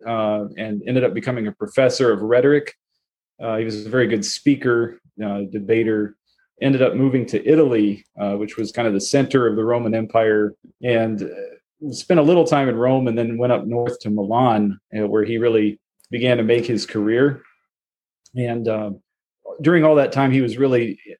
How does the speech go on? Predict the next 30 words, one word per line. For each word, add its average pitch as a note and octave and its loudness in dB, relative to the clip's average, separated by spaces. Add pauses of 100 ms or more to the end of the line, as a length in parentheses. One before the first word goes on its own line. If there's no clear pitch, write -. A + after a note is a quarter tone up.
not C3 2
interested B2+ -2
in G#2+ -2
Christianity. A#2+ 0
He A#2 -6
thought C#3 2
it A#2 2
was G#2+ -4
kind B2+ -4
of A2 -4
a G#2 0
religion B2 -2
for G2 -6
simple C3 0
people. C3 -4 (720)
And A#2+ 2
he B2 -2
was A#2 -4
more C3+ 2
interested B2 -2
in G#2+ 2
the G2+ 2
pagan B2 0
philosophies A2 0
that G2 -8
he A2 -8
thought G#2 0
were E2 -4
intellectually G2+ -4 (380)
hefty. B2+ -2